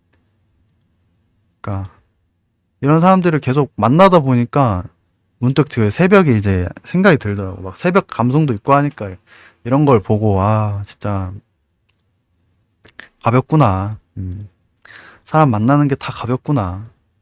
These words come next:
상대가 뭐 무슨 마음을 가지고 있든 무슨 생각을 하든 본인의 마인드를 항상 최우선으로 두고 그렇게 시작을 하는구나.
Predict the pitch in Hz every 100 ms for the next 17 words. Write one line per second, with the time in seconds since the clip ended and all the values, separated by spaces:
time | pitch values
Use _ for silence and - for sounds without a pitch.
0 | _ _ _ _ 175 202 190 175 151 113
1 | 110 104 120 165 143 107 127 131 - 113
2 | 131 101 - 113 101 92 104 _ _ -
3 | - - 120 147 175 190 175 156 180 151
4 | 123 95 92 _ _ _ _ _ _ _
5 | - 151 180 175 165 160 156 151 143 135
6 | 123 110 - _ _ _ _ _ - 127
7 | 104 107 127 127 123 170 165 143 - 208
8 | 180 180 170 117 - 95 101 90 95 _
9 | _ _ _ _ _ _ _ _ _ _
10 | _ _ _ _ _ _ _ - _ -
11 | - _ _ _ _ _ _ _ _ _
12 | _ _ _ _ _ _ _ - 131 143
13 | 123 151 160 135 147 156 117 87 85 98